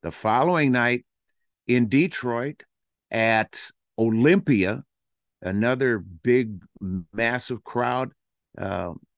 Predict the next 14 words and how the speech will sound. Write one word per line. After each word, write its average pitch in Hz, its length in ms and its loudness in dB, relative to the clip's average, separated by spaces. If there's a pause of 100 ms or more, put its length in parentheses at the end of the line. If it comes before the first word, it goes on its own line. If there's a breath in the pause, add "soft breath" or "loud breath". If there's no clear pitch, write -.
(100)
we're 120 320 2
on 135 180 2
stage 131 680 0 (580)
tearing 143 420 2
it 131 120 4
up, 131 260 2 (640)
and 117 600 0
the 110 120 -4
people 143 460 0
were 120 120 0
loving 127 420 -2
their 110 180 -2
hometown 120 760 -4
band. 107 520 -2